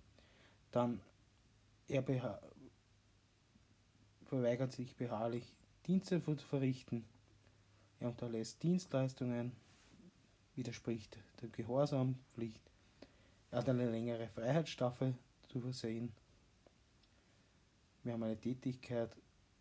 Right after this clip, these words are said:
eine Verletzung der Sittlichkeit oder eine Ehrverletzung gegenüber dem Dienstgeber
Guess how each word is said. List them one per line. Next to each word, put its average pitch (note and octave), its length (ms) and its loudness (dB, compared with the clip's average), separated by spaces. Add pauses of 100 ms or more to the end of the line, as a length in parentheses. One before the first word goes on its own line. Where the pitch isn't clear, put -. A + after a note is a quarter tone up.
(120)
eine A2+ 120 -8
Verletzung A2+ 380 -4
der G#2+ 80 -8
Sittlichkeit B2 600 -4
oder A2 180 -2
eine G#2 140 -4
Ehrverletzung C3+ 580 2
gegenüber A#2 280 -2
dem A2 180 -8
Dienstgeber A2 600 0